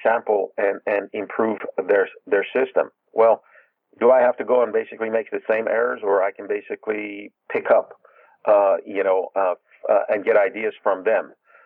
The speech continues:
uh, and then do it better, uh, in, in return? So, no, I, I think that we need to keep an open mind,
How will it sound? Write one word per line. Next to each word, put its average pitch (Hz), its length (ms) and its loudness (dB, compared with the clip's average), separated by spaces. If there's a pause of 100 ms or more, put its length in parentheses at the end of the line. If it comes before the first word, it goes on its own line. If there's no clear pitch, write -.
(200)
uh, 98 320 4
and 110 200 0
then 120 180 -2
do 120 100 -6
it 110 140 -8
better, 123 300 0 (420)
uh, 95 260 6
in, 101 220 -4
in 117 120 -6
return? 101 400 -2
So, 120 260 2
no, 143 260 4
I, 147 260 0
I 151 200 -2 (100)
think 147 160 -10
that - 160 -6
we 113 120 -10
need 123 340 -6
to 123 100 -8
keep 120 240 -8
an 107 100 0
open 104 320 0
mind, 95 340 0